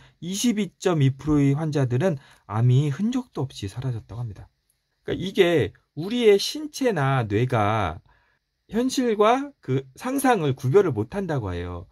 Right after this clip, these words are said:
그래서 최면 같은 게 극단적인 예거든요. 최면을 해서 그 뇌가 그 상상을 현실로 믿게 하면은 그 몸의 반응이 실제로 바뀐다고 하거든요. 그러니까 요거는 상당히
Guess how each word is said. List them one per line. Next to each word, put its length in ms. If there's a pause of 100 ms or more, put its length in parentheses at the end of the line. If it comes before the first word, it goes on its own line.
(300)
그래서 640 (220)
최면 400
같은 320
게 300
극단적인 580
예거든요. 540 (220)
최면을 520
해서 460 (420)
그 120
뇌가 760 (440)
그 100
상상을 540
현실로 440
믿게 260
하면은 480 (140)
그 100
몸의 460
반응이 640
실제로 420
바뀐다고 520
하거든요. 640 (720)
그러니까 200
요거는 480
상당히 720